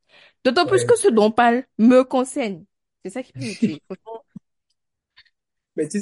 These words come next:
Speaker 2: tu sais, il faut juste, il faut juste se dire, il faut juste di-, se dire quelque chose. Parce qu'en fait, ça ne doit pas te faire mal. Tout le monde n'a pas le recul de poser une question.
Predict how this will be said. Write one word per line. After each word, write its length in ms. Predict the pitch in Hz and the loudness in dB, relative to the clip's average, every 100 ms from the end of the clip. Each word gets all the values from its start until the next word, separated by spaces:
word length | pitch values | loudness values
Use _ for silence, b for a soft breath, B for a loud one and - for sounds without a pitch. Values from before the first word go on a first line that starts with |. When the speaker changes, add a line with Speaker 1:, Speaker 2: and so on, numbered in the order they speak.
| - _ | -10 _
Speaker 2:
tu 140 | 247 | -6
sais, 400 | 214 233 226 233 - | 0 2 0 -2 -8
il 100 | 214 | -2
faut 140 | 247 | 0
juste, 320 | 156 147 151 _ _ | -2 -8 -18 _ _
il 80 | 202 | -10
faut 120 | 220 | -6
juste 260 | 196 143 - | -6 -8 -12
se 80 | 147 | -12
dire, 560 | 135 120 131 135 135 139 _ | -12 -14 -10 -10 -10 -14 _
il 20 | - | -12
faut 100 | 160 | -12
juste 260 | 123 - | -12 -12
di-, 340 | 131 117 120 - | -14 -14 -20 -18
se 180 | - 127 | -14 -14
dire 280 | 117 131 | -12 -14
quelque 180 | 127 120 | -12 -16
chose. 340 | - 135 117 - _ | -12 -12 -12 -18 _
Parce 140 | - 165 | -8 -2
qu'en 180 | 214 202 | -2 0
fait, 180 | 196 | -2
ça 100 | 240 | -2
ne 60 | 233 | -2
doit 140 | 180 | -2
pas 100 | 165 151 | -2 -4
te 100 | 139 | -6
faire 240 | 147 131 | -8 -8
mal. 260 | 120 117 110 _ _ _ _ _ _ _ _ - | -8 -12 -12 _ _ _ _ _ _ _ _ -4
Tout 100 | 247 | -4
le 80 | |
monde 180 | 147 147 | -4 -8
n'a 140 | 160 131 | -8 -6
pas 160 | 156 | -4
le 140 | 151 117 | -4 -8
recul 420 | 120 - 151 131 | -14 -14 -14 -12
de 240 | 120 113 _ - | -14 -14 _ -10
poser 580 | 147 139 151 151 151 _ _ _ _ - | -8 -8 -6 -6 -6 _ _ _ _ -12
une 180 | 170 | -10
question. 460 | 170 143 - 143 117 | -4 -6 -6 -8 -8